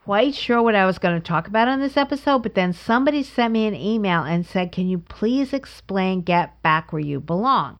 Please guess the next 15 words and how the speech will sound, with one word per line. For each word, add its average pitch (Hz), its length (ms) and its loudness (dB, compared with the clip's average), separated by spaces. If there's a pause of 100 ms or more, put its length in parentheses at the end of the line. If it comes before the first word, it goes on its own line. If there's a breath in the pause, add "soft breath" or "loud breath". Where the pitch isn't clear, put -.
So 240 200 0
I 208 180 2
talk 320 280 -2
about 220 300 0
Get 196 180 0
Back 185 260 2
Where 196 100 0
You 185 120 0
Belong 170 400 2
messages 160 560 -2
in 165 80 0
a 156 80 0
few 180 180 -4
different 165 360 -2
ways. 151 380 -2